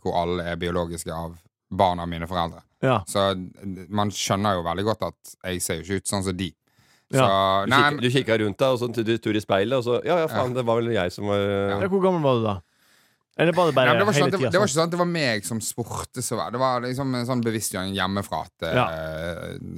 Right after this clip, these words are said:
Speaker 1: du er sønnen vår.
Speaker 3: Her skal, ja, ja.
Speaker 1: Ja.
Speaker 2: Ja.
Speaker 1: Eh,
Speaker 3: Men
Speaker 1: at,
Speaker 3: hadde
Speaker 1: eh,
Speaker 3: du
Speaker 1: det
Speaker 3: en
Speaker 1: var sikkert, det var
Speaker 3: dragning
Speaker 1: sikkert,
Speaker 3: mot,
Speaker 1: det var sikkert
Speaker 3: eh,
Speaker 1: <laughs> mot, eh,
Speaker 3: kimchi og Korea?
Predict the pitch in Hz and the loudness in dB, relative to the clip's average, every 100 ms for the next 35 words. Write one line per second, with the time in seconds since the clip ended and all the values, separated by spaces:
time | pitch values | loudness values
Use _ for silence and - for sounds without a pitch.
0 | 90 90 85 92 90 92 87 87 98 90 | -12 -12 -12 -14 -14 -16 -14 -6 -2 -2
1 | 87 85 87 92 80 78 78 - 95 - | -4 -4 -4 -2 -4 -6 -8 0 0 0
2 | - 101 95 85 - 80 - 123 101 92 | 0 2 2 -2 -8 -14 -4 -2 0 0
3 | 90 87 139 143 85 90 87 98 98 139 | 0 2 2 0 -4 -8 -2 0 2 0
4 | 110 107 127 131 127 110 104 131 120 123 | 2 2 2 4 4 4 4 2 2 2
5 | 110 117 - 120 117 113 117 117 135 131 | 2 0 0 2 4 4 4 4 2 0
6 | 143 110 110 107 - 113 110 127 127 127 | 0 2 2 2 2 2 2 2 2 2
7 | 123 127 123 147 | 0 2 4 4